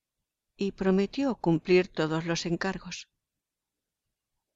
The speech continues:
Cuando se hubo marchado, recorrió la casa de arriba abajo y escudriñó por todos los rincones. Las habitaciones brillaban como la plata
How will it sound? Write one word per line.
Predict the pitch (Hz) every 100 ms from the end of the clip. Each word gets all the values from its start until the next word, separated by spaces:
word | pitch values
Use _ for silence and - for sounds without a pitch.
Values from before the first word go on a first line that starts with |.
| _ _ _ _ _ _ _ _ _
Cuando | - 180 170 170
se | 165 175
hubo | 175 180 190
marchado, | 185 185 - 208 190 185 185 _ _ _ _ _ _ -
recorrió | 202 - 202 240 285
la | 196 160
casa | 190 190 202
de | 170 160
arriba | 175 170 175 175
abajo | 180 196 - 175 - _ _ _ _ _
y | 190 185
escudriñó | 170 - 170 165 165 175 175
por | 165 170
todos | 170 165 165
los | 165 -
rincones. | 170 160 175 170 175 - _ _ _ _ _ _ _ _ _ _ _ _ _ _ _ _ _ _ _ _ _ _ _ _ _
Las | - 226 233
habitaciones | 226 233 233 233 - 277 220 -
brillaban | 170 160 160 226 196 170
como | 165 - 170 165
la | 156
plata | - 170 165 170